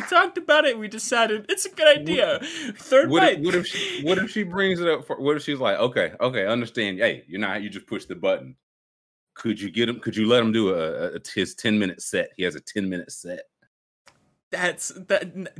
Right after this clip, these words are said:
Speaker 1: now you're understanding what I was feeling. That's what she, that's what she wanted. I could feel it. I, you, you can feel someone's
Speaker 2: I
Speaker 1: intentions in their words, you know?
Speaker 2: I don't, I don't, I don't think you're giving this woman credit. I think this woman has been very intentional with what she says.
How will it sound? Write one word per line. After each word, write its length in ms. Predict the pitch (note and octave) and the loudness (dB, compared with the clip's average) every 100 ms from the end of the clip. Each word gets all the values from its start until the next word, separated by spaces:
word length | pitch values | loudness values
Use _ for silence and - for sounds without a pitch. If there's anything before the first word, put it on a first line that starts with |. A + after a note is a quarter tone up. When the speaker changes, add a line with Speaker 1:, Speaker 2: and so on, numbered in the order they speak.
| D3 _ _ _ | -20 _ _ _
Speaker 1:
now 200 | E3 F3+ F3+ | -4 -4 -4
you're 380 | E3+ E3 F3+ F#3+ | -6 -2 0 2
understanding 720 | A#3 C4 - - G#3+ G#3 F3 | 2 0 -2 0 0 -2 -2
what 120 | E3 | 2
I 100 | D#3+ | 2
was 160 | D#3 - | 2 -4
feeling. 280 | D#3+ C#3+ C3+ | -8 -8 -2
That's 320 | D3+ E3 - | 0 0 -4
what 120 | F3 | -8
she, 160 | - - | -10 -10
that's 480 | D3+ - E3+ E3+ - | -10 -4 -4 -4 -2
what 220 | E3+ - - | -2 -2 -10
she 280 | - - E3 | -10 -8 -8
wanted. 420 | C#3+ C3 B2 A2+ | -6 -6 -8 -8
I 100 | A#2+ | -8
could 200 | C3+ C#3+ | -10 -16
feel 340 | - D3+ C#3+ | -12 -8 -6
it. 140 | A#2+ - C3+ | -6 -8 -12
I, 60 | |
you, 240 | F3+ F3 F3+ E3+ | -12 -12 -14 -8
you 180 | F#3+ | -8
can 160 | - C#4+ | -6 -8
feel 400 | - - D#4+ D#4 | -8 -6 -4 -4
someone's 540 | - B3+ G3 G#3+ G#3+ | -4 -2 2 4 4
Speaker 2:
I 20 | G3 | 2
Speaker 1:
intentions 840 | F#3+ - A3 A3 - F#3 E3+ E3+ | -6 -10 -12 -8 -8 -8 -8 -8
in 180 | E3+ E3 | -8 -4
their 180 | D#3+ D3 | -4 -2
words, 600 | C3 C3+ G#2+ F#2 - C#3 | -4 -8 -8 -10 -16 -12
you 120 | C3 | -12
know? 320 | C3 C3+ C3 C3+ - _ _ E4 | -10 -12 -14 -18 -20 _ _ 2
Speaker 2:
I 140 | F#4+ | 4
don't, 120 | F4+ | 4
I 40 | B3 | 4
don't, 260 | F#4 A#3 | 2 2
I 100 | - | 2
don't 140 | E4+ G#3 | 2 0
think 120 | F3 | -2
you're 100 | F3 | -2
giving 220 | F3 F3 | 0 2
this 140 | E3+ | 2
woman 240 | F3+ F#3+ F#3 | 0 -2 -2
credit. 380 | C#4+ A3 - _ _ | -2 -2 -6 _ _
I 80 | G3 | 0
think 260 | A3+ E3 C#3+ | 0 0 0
this 160 | E3+ | 2
woman 180 | F3+ E3+ | 4 4
has 80 | D3 | 4
been 200 | C#3 C3+ | 4 4
very 300 | C3 D3+ D3+ | 4 4 6
intentional 480 | C#3 B2+ D#3+ D3+ C3+ | 4 2 -2 0 0
with 80 | B2 | 0
what 180 | B2+ G#2+ | -2 0
she 160 | C3 | -2
says. 480 | A2+ C3+ A#2+ F#2+ | 0 2 2 2